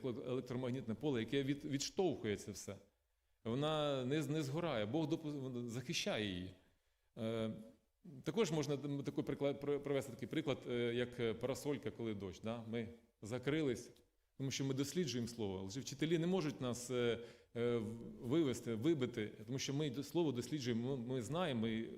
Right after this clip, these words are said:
читаємо. І Бог на-, до нас говорить. А сучасна тако-, також така і-, ілюстрація, е, це реп. Це, м, можливо, ви чули, це військова, так,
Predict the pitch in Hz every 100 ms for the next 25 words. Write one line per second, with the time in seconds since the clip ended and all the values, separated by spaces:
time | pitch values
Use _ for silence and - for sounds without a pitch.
0 | - - 127 180 147 101 87 - - -
1 | - - - 110 107 113 170 160 131 135
2 | 139 135 117 160 190 120 92 - - _
3 | _ _ _ _ _ _ - 123 120 -
4 | 147 196 175 143 147 139 131 127 139 139
5 | - 135 127 - 139 - - 143 - 160
6 | 185 185 135 117 - - - - 117 113
7 | 113 113 113 131 117 101 - 143 160 123
8 | - - - _ _ - 110 98 - -
9 | - - _ - 120 120 120 123 117 131
10 | 127 110 151 131 - 110 110 - 131 107
11 | 107